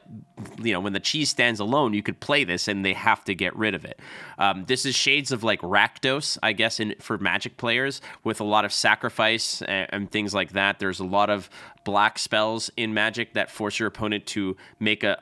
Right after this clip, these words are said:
a choice. But if the choice, if there's no choice, then you're, you're kinda doomed. This card fits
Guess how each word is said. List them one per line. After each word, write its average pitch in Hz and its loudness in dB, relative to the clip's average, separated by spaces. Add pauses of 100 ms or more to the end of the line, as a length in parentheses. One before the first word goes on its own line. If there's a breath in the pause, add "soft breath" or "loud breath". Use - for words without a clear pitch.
a 107 2
choice. 113 0
But 135 -2
if - -6
the 135 -2
choice, - 0 (640 loud breath)
if 113 -2
there's 110 0
no 135 4
choice, 226 4
then 143 2 (260)
you're, 117 2
you're 107 -4
kinda 117 0
doomed. 98 0 (240 loud breath)
This - 4
card 156 4
fits - -2